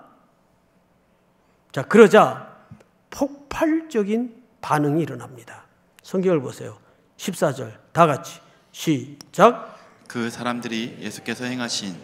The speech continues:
Speaker 2: 이 표적을 보고 말하되, "이는 참으로 세상에 오실 그 선지자라." 하더라.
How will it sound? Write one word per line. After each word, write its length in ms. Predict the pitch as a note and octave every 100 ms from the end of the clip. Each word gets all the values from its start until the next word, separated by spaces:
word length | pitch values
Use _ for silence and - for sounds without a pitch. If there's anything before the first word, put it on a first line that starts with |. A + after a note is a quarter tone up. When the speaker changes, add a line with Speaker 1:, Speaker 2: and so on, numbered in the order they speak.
| -
Speaker 2:
이 140 | G2+ G#2+
표적을 460 | - C3 B2+ B2+
보고 280 | B2 G#2 A2
말하되, 920 | G#2 F#2 F2 F2 D#2+ - - - -
"이는 240 | G#2+ A2+ A#2
참으로 500 | - D#3+ D#3 C#3+ D3+
세상에 420 | D#3 C#3+ C3+ B2+
오실 600 | G#2+ G2+ - F#2 E2 -
그 200 | - G#2+
선지자라." 840 | - C#3+ C3 B2 A2 C3+ F3+ -
하더라. 440 | - F#2 E2+ E2